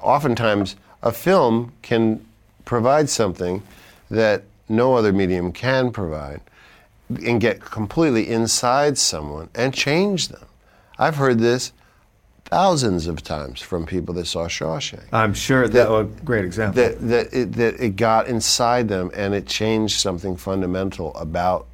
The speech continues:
Speaker 1: the way they were living their lives. And, and that's, that's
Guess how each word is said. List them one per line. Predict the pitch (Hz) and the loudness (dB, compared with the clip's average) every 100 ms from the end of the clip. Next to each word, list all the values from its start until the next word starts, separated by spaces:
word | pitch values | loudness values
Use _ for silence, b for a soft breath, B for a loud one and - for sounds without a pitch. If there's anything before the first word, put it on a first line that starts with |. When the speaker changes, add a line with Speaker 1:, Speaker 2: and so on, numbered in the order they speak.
| - | -12
Speaker 1:
the | 85 | -8
way | 76 90 101 | -4 -2 -2
they | 104 | -2
were | 95 90 | -2 -2
living | 85 95 90 90 | -2 -2 -2 -4
their | 82 78 | -6 -10
lives. | 73 73 135 143 62 - - B B B B B B - | -12 -10 -6 -6 -8 -12 -16 B B B B B B -4
And, | 113 104 - | -2 -2 -4
and | 101 101 95 | -2 0 2
that's, | 143 185 - - - | 2 2 0 -2 -6
that's | 101 120 175 - - - | -2 0 2 0 -4 -4